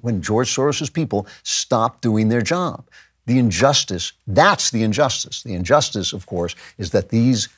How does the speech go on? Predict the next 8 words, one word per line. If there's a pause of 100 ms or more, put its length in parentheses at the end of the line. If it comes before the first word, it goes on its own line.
(160)
black
men
are
being
killed
by
the
people